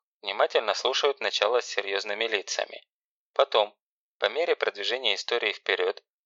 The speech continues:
начинают улыбаться. А на фразе «Посланные правительством истребители вернулись ни с чем». А потом слышали «Пролетая над Пусаном, посылаю всех к такой-то матери». Уже искренне смеются.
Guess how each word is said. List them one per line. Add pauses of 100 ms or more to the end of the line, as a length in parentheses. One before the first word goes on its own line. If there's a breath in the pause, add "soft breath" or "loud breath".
начинают
улыбаться. (460)
А
на
фразе (540)
«Посланные
правительством
истребители (220)
вернулись
ни
с
чем». (500)
А
потом
слышали (380)
«Пролетая
над
Пусаном,
посылаю
всех
к
такой-то
матери». (440)
Уже
искренне
смеются.